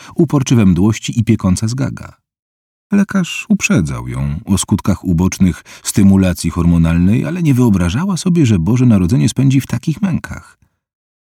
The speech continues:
Walizka, którą ciągnęła, ważyła chyba tonę.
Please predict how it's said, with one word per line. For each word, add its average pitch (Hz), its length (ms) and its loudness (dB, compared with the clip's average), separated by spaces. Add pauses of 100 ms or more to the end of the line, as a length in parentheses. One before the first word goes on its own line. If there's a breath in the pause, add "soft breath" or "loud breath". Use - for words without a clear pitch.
(360)
Walizka, 80 540 0
którą 80 240 0
ciągnęła, 104 520 0
ważyła 85 360 0
chyba 92 220 -2 (100)
tonę. 98 420 -10